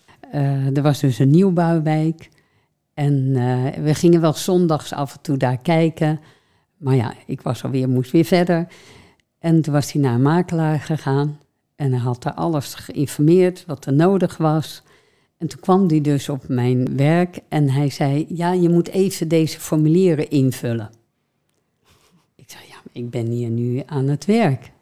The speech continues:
Hij zegt: "Nee, maar ik heb dus al," had hij aan die directeur daar.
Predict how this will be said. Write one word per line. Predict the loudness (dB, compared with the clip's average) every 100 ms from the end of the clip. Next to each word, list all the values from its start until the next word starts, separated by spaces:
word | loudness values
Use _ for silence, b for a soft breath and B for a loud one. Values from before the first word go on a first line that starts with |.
| _
Hij | -6 -4
zegt: | -2 -2 0
"Nee, | 2 2
maar | 2 2
ik | 0 0
heb | -4 -2
dus | -4 -2
al," | -2 -2 -4
had | -6
hij | -4 -2
aan | 0
die | -2
directeur | -2 -2 -4 -4 0 0 0
daar. | 0 -2